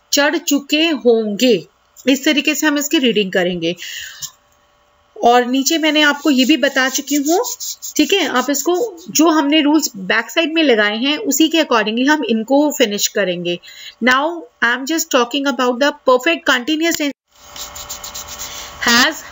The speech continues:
have, been plus verb की first form plus आईएनजी, since और for का यूज़ होता है और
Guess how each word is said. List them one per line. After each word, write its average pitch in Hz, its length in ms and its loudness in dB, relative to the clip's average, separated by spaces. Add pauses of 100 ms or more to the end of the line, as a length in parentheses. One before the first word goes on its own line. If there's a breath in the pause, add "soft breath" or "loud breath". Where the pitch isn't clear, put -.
have, 240 360 0 (140)
been 277 420 0
plus 302 360 0
verb 226 280 2
की 294 120 2
first 311 420 0
form 220 320 0
plus 262 280 0 (260)
आईएनजी, 240 600 0
since 285 440 0 (120)
और 294 140 4 (100)
for 247 300 2
का 269 80 2
यूज़ 214 380 -2
होता 190 220 0
है 240 100 2
और 262 140 -2